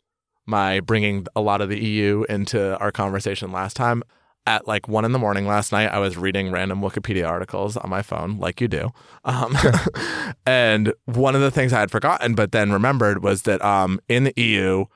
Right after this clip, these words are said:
Speaker 1: uh, one of the main antagonists of, like, the kind of later, uh, expanded universe novels are the Yuuzhan Vong, which are this alien species that comes from another galaxy and basically, like, pretty much decimates, like, half of the galaxy. And it's revealed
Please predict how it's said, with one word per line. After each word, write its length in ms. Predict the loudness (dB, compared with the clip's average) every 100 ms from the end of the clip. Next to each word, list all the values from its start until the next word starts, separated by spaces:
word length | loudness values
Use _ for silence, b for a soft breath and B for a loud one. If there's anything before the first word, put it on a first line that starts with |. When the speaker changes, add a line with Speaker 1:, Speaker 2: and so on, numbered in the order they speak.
| _ _
Speaker 1:
uh, 160 | 2 2
one 200 | 2 2
of 80 | 0
the 100 | 0
main 220 | 0 0
antagonists 640 | -2 -2 -4 -4 -4 -4 -6
of, 160 | -4
like, 240 | -2 -2 -4
the 80 |
kind 220 | -4 -2 -4
of 120 | -4
later, 560 | -2 0 0 0 -2 -2
uh, 320 | 0 2 0 -2
expanded 400 | -4 -4 -2 -2
universe 480 | -2 -2 -2 -2 -2
novels 520 | -2 -2 -2 -4 -6
are 160 | -6 -4
the 240 | -4 -4
Yuuzhan 340 | -2 -2 -2 0
Vong, 340 | 2 2 2
which 140 | 0 0
are 100 | -2
this 180 | -2 -4
alien 280 | -4 -2 -4
species 400 | -4 -4 -4 -6
that 100 | -8
comes 240 | -8 -8 -6
from 140 | -6
another 240 | -6 -6
galaxy 600 | -2 0 0 0 0 0 B B -4
and 120 | 0
basically, 360 | 0 0 0
like, 240 | 0 0 -2
pretty 180 | 0 2
much 180 | 0 -4 _
decimates, 460 | -4 -2 -4 -6 -6
like, 120 | -6
half 220 | -6 -8
of 60 | -8
the 60 | -10
galaxy. 520 | -10 -10 -12 -14 -16 _ _ _ _ _ -2
And 140 | 0
it's 160 | 2 0
revealed 720 | 2 2 4 4 4 2